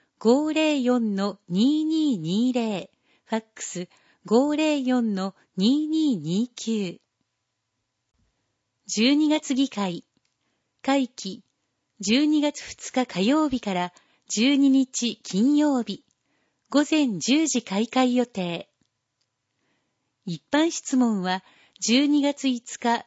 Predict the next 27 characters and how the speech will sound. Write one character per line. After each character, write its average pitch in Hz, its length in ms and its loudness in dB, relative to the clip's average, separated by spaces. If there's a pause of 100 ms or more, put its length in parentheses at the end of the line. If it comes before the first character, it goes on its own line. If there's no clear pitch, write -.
(100)
金 269 280 4
曜 311 220 2
日 226 100 -4
か 196 140 -6
ら 175 220 -6 (320)
九 - 280 0
日 247 320 0
火 156 160 -6
曜 277 320 0
日。 202 220 -8 (840)
常 240 260 2
任 302 400 4
委 302 60 4
員 294 100 0
会 214 280 0
は 175 220 -6 (360)
十 247 240 2
二 294 160 2
月 285 260 -4
十 247 240 0
日 - 320 -2
水 302 380 0
曜 302 220 2
日、 208 200 -8 (480)
十 254 280 0
一 262 280 -2
日 226 480 -2